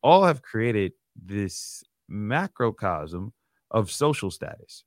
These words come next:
right? If I have a profile picture and it is a, you know, Ape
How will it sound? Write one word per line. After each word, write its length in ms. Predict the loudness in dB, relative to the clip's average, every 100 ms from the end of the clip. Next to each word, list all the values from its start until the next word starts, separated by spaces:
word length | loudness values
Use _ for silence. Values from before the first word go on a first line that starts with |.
| -4
right? 300 | 0 -2 -4 _
If 200 | -6 -2
I 200 | 2 2
have 300 | 4 2 2
a 60 | -2
profile 520 | -4 -4 -2 -2 -2
picture 540 | -4 -8 -8 -8 -8 -10 _ _ -10
and 160 | -2
it 140 | 0 0
is 480 | 0 -2 -6 -12 -14 -10
a, 460 | -8 -6 -8 -12 -14
you 100 | -10 -6
know, 220 | -6 -6 -8 -12 _ _ _ 0
Ape 260 | 0 0